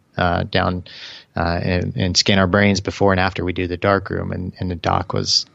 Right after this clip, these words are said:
you know, he's like, "Absolutely, hundred percent do it, 'cause I, I imagine you're gonna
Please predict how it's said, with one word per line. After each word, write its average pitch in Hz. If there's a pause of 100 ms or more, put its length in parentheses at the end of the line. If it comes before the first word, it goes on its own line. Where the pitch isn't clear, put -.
you 95
know, 92
he's 90
like, 98
"Absolutely, 101
hundred 110
percent 92
do 98
it, 90 (440)
'cause 95
I, 101
I 101
imagine 101
you're 90
gonna 92